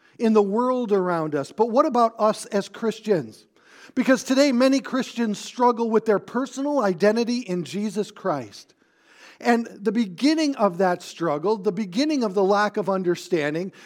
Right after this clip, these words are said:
goes back to the lack of their knowledge and understanding of their history in Christianity.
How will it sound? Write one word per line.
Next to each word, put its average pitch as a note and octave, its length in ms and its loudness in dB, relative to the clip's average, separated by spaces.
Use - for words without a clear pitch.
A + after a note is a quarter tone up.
goes A#3 340 2
back G#3 360 2
to A3 80 0
the G3 140 2
lack G#3+ 420 0
of A#3+ 120 -4
their A#3 240 -2
knowledge G3 680 0
and F3+ 140 -4
understanding F#3+ 800 -2
of D3+ 120 -4
their D#3 160 -4
history - 680 -10
in D#3 180 -8
Christianity. G#2 880 -12